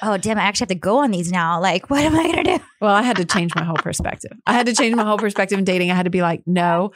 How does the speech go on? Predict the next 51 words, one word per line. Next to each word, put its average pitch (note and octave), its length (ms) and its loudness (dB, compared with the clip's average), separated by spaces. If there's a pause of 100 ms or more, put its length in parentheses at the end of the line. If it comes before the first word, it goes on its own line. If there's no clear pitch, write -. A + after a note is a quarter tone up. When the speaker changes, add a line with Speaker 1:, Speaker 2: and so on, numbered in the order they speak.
(200)
Speaker 1:
<laughs> F#4+ 240 -6
Speaker 2:
you G3 100 0
view A3 240 2
it A#3 60 4
as A3 160 2
fun. A3+ 460 0 (360)
Love G3+ 360 2
the G#3 100 2
date. A3 600 0
Speaker 1:
Yeah. G#3+ 340 -4
Speaker 2:
Don't F#3+ 180 2
be G#3+ 120 0
looking G#3 260 0
for G#3 80 -2
anything G3+ 340 0
else. F#3+ 220 -2
Just - 320 -4
love E3+ 220 0
the F#3+ 100 -2
date, F#3+ 240 0
Speaker 1:
Yeah. F#3+ 600 2
Speaker 2:
or F3 80 0
you're F3 140 -2
not E3 160 0
gonna E3 140 -4
wanna D3 180 -4
do D3+ 160 -6
this." C#3+ 160 -6
'Cause - 140 -10
so G3+ 80 -2
many F3 140 -4
people E3 280 -8
bitch D3+ 180 -6
about D3 200 -6
dating. - 340 -6 (160)
Speaker 1:
Yeah. F#3 500 2
Speaker 2:
Yeah. E3+ 260 0 (120)
Speaker 1:
Yeah. F3+ 380 0
Speaker 2:
"Oh, C4+ 120 -2
I C4+ 60 -4
hate C4 240 -4
it. A#3+ 140 -4
I A#3+ 40 -2
hate A#3+ 140 -2
it." G3 60 -2
I'm G3+ 120 0
like, G#3 200 0
"Yeah, D4 160 0
with B3 100 -4
that G#3 140 2
attitude." G3 480 0